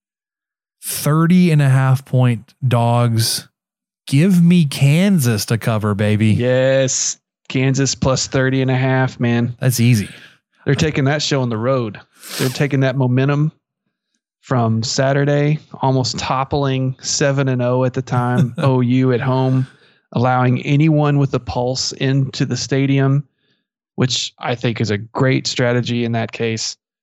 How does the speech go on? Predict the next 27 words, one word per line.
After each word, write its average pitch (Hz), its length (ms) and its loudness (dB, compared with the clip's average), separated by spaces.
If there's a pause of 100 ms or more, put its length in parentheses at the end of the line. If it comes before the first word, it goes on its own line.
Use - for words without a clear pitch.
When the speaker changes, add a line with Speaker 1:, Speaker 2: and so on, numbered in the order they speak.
(340)
Speaker 2:
Uh, 107 300 -2 (540)
yeah, 131 500 0
I, 127 160 -2
I 107 140 -2
mean, 120 300 -2 (440)
Oklahoma 143 360 0
State, 135 260 -2
you 127 100 -4
just 139 240 -2
listed 131 300 -4
it 110 100 -4
off. 113 260 -2
They 123 140 -2
average, 113 320 -2
what, 113 260 -4
twenty-six 120 460 -2
points 127 280 0
a 131 60 0
game 123 260 0
on 127 140 0
offense? 147 640 -2 (120)
Speaker 1:
Uh-huh. 120 280 2 (200)
And 117 80 0
give 113 120 2
up 123 120 -2
twenty. 131 340 2 (640)
Speaker 2:
Yeah. 123 320 0